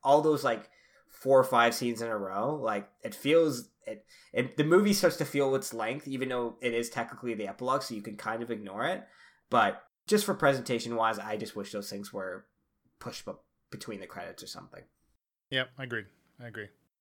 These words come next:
Speaker 1: But yeah, oh, yeah, just one last thought. Yeah, I, I, anyways, really like the movie. If you, uh, are intimidated by the four-hour length, uh, just watch it in its six parts. You can do that, and I actually think that is a perfectly fine way to watch the, watch it. Because it does, uh, surprisingly, I think actually it's,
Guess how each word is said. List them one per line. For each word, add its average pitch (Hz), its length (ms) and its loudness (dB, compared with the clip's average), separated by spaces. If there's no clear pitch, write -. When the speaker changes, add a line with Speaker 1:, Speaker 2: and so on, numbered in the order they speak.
Speaker 1:
But 165 120 2
yeah, 143 280 4
oh, 123 360 6
yeah, 123 240 0
just - 260 -8
one 143 240 2
last 135 240 6
thought. 139 300 8
Yeah, 135 160 4
I, 98 280 -4
I, 110 200 -4
anyways, 107 420 -4
really 147 160 6
like 135 100 6
the 135 60 0
movie. 123 460 2
If 113 300 -2
you, 131 540 0
uh, 127 240 8
are 127 100 4
intimidated 135 380 2
by 131 100 4
the 123 60 0
four-hour 127 420 4
length, 123 420 -2
uh, 123 280 6
just 135 180 -6
watch 170 220 0
it 180 100 -2
in 170 80 -8
its 170 180 -10
six - 220 -4
parts. - 420 -6
You 107 140 -10
can 120 140 -4
do 143 140 0
that, 147 280 0
and 123 80 -4
I 123 140 0
actually 123 260 -6
think 120 200 -8
that 117 120 0
is 107 80 -4
a 110 60 -6
perfectly 120 600 -6
fine 107 360 -6
way 98 100 -6
to 98 80 -4
watch 95 320 -10
the, 90 300 -12
watch - 340 -2
it. 78 120 -6
Because 151 200 4
it 175 120 4
does, 196 260 6
uh, 127 420 8
surprisingly, 135 640 4
I 113 140 2
think 110 240 -6
actually 98 380 -6
it's, - 320 -10